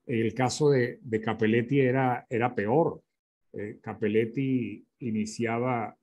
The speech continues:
su clase de Aristóteles leyendo dos o tres páginas en griego. Por supuesto, ninguno le entendíamos si,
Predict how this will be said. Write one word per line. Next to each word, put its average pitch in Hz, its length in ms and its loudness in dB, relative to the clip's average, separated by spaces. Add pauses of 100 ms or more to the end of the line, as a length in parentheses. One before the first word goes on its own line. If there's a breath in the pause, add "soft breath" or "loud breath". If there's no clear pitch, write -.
(760)
su - 220 -12
clase 120 400 0
de 123 100 4
Aristóteles 110 920 -2
leyendo 117 640 4
dos 147 420 2
o 120 140 -2
tres 131 300 0
páginas 135 680 0 (420)
en 110 160 0
griego. 143 520 2 (760)
Por 110 120 -2
supuesto, 110 500 2
ninguno 120 380 4
le 131 120 6
entendíamos 127 720 0
si, 104 140 -8